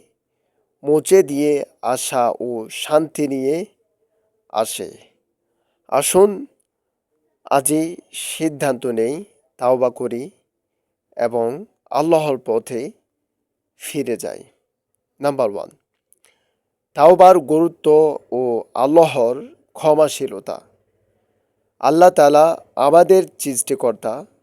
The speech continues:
এবং তিনি সবচেয়ে ক্ষমাশীল। কোরআনে আল্লাহ বলেছেন, "বলুন, হে আমার বান্দারা, যারা নিজেদের উপর অত্যাচার করছে,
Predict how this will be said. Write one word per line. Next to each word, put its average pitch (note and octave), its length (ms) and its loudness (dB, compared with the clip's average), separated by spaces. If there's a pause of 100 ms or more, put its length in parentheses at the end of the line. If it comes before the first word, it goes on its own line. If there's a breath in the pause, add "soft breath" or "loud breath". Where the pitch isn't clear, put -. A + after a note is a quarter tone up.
(480)
এবং D#3 440 4
তিনি A#2 260 -4
সবচেয়ে A2+ 680 -8 (920)
ক্ষমাশীল। A2 680 -4 (1400)
কোরআনে E3+ 580 2 (100)
আল্লাহ D3+ 340 2
বলেছেন, D3 760 -4 (840)
"বলুন, D3+ 640 6 (380)
হে D#3+ 80 4
আমার D#3 320 4
বান্দারা, C3 720 -2 (380)
যারা A#2+ 360 -4
নিজেদের B2 580 -6
উপর D#3+ 440 2 (800)
অত্যাচার D#3+ 800 2
করছে, C#3 680 -6